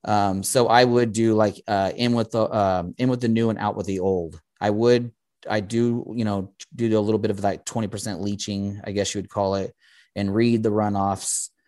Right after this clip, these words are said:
But, um, in my notes, uh, I basically just, you know, I'll, I'll do, like, a red pin on, like, "Okay, you need to water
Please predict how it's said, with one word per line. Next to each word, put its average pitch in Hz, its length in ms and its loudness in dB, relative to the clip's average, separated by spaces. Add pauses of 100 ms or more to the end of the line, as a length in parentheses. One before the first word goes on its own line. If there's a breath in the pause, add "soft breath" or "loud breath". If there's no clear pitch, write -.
(140)
But, 151 220 8
um, 139 440 8
in 170 180 4
my 170 180 4
notes, 160 480 2
uh, 123 280 2
I 127 120 4
basically 123 680 -4
just, 113 400 -4
you 120 100 6
know, 110 340 6
I'll, 120 280 6
I'll 117 140 4
do, 123 200 0
like, 117 180 0
a 120 60 -2
red 110 240 0
pin 117 200 -4
on, 104 140 -2
like, 101 200 -4
"Okay, 104 560 -2
you 110 180 -2
need 113 140 2
to 110 80 2
water 92 480 -2